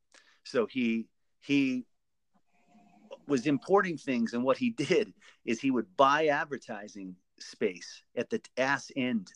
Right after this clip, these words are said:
of, of these shows. So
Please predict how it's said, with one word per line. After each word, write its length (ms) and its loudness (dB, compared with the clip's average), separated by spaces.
of, 320 -4
of 200 0
these 160 -6
shows. 500 -4
So 280 4